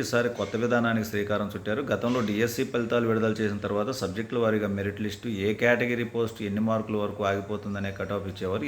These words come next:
ఈసారి డిఎస్సి నియామకంలో రాష్ట్ర విద్యాశాఖ ఉన్నతాధికారులు అలా చేయడం లేదు. జిల్లాలో ఎనిమిది,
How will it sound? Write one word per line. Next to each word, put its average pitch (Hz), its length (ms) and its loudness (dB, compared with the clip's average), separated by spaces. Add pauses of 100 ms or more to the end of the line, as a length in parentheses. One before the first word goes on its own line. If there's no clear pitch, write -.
ఈసారి 113 340 0
డిఎస్సి 110 380 -2
నియామకంలో 104 460 -2 (120)
రాష్ట్ర 110 320 0
విద్యాశాఖ 113 420 0
ఉన్నతాధికారులు 104 640 -2 (100)
అలా 90 140 0 (100)
చేయడం 92 320 -2
లేదు. 82 180 -6 (480)
జిల్లాలో 143 340 4 (120)
ఎనిమిది, 120 320 0